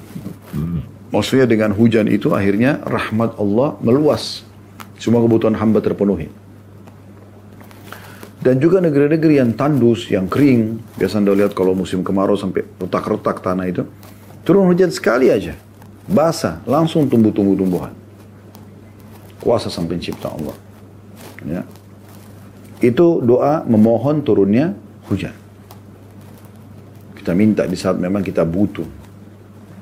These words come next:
Kemudian yang keenam puluh empat babnya, doa apabila melihat hujan turun.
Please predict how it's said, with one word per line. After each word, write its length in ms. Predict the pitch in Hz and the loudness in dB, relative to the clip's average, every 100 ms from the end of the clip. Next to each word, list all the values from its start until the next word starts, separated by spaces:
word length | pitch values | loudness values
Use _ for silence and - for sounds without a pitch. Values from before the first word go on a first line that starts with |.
| - - - - - - - - - - - - - - | -20 -20 -20 -20 -20 -20 -20 -20 -20 -20 -20 -20 -20 -2
Kemudian 400 | 113 135 196 202 | 2 4 4 2
yang 160 | 175 | 2
keenam 240 | 160 143 127 | 2 2 2
puluh 240 | 131 151 | 2 2
empat 320 | 156 120 95 | 0 -2 0
babnya, 480 | 104 - 92 92 104 104 | 0 -2 -4 -4 -4 0
doa 400 | 110 143 156 151 | 2 2 2 0
apabila 320 | 131 135 143 | 0 0 0
melihat 400 | 135 127 143 127 | 2 2 2 0
hujan 400 | 143 147 151 131 | 0 2 2 2
turun. 480 | 143 143 107 80 | 2 2 2 -2